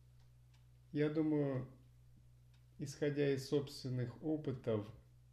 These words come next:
и медитаций, что это предсказание, скорее всего, относится к Санге Гухья Самаджа.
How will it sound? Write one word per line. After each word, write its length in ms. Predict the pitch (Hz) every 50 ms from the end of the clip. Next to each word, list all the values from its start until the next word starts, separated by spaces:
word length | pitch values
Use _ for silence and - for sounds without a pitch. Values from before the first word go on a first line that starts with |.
| - - - - - - - - - - - - - - - -
и 100 | 139 127
медитаций, 800 | 127 123 120 117 120 120 - 156 151 147 143 - - 117 110 107
что 420 | 104 - - - - 139 135 131
это 220 | 127 123 123 127 135
предсказание, 1120 | - - 131 127 - - - 127 120 120 139 147 147 131 120 110 104 101 98 101 - - - - - - - - - - - - - - - - - - - -
скорее 440 | - - - 135 131 135 139 135
всего, 320 | 131 - - 143 131 131 127
относится 760 | 123 123 - - 139 131 127 - 117 - - - 127 117 113
к 100 | 110 -
Санге 460 | - - 127 123 117 113 104 110 107
Гухья 320 | 110 117 113 113 - 123 113
Самаджа. 600 | - 120 117 110 107 101 101 98 98 104 95